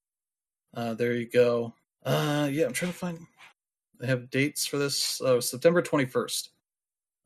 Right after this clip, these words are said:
Okay. So yeah, that is out pretty soon. Uh, the price I like, um, not having the paddles, at least a base set of paddles, uh, is kind of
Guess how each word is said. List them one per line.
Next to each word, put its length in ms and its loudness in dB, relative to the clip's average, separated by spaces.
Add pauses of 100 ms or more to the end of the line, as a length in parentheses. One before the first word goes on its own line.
Okay. 280 -6 (580)
So 140 0
yeah, 160 6
that 120 6
is 160 8
out 220 6
pretty 180 0
soon. 420 0 (280)
Uh, 180 -4
the 160 -2
price 440 4
I 160 6
like, 320 6 (420)
um, 540 -2 (160)
not 140 2
having 260 4
the 80 4
paddles, 680 2
at 60 -6
least 280 -4 (220)
a 60 -4
base 300 -2
set 120 4
of 100 0
paddles, 560 0 (720)
uh, 200 -6
is 200 -4
kind 200 -4
of 280 -8